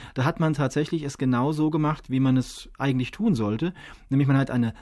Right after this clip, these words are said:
randomisierte, kontrollierte Studie gemacht. Das heißt, man identifiziert erstmal, in dem Fall waren's junge, äh, Schüler der ersten bis dritten Klasse, wo, ähm, eine Zeitungsannonce haben die, die Forscher aufgesetzt, gesagt, „Eltern,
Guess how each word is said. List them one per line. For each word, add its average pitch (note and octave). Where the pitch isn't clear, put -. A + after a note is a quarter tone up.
randomisierte, E3+
kontrollierte E3
Studie D#3
gemacht. G2
Das -
heißt, F#3+
man B2
identifiziert F3+
erstmal, D#3+
in C3
dem C#3
Fall C3+
waren's B2
junge, D3
äh, C#3
Schüler D#3+
der C3+
ersten C3+
bis C3
dritten D#3
Klasse, B2+
wo, D#3
ähm, C#3
eine C3
Zeitungsannonce D#3+
haben C3+
die, A#2+
die A#2+
Forscher C3
aufgesetzt, D3+
gesagt, C#3
„Eltern, G3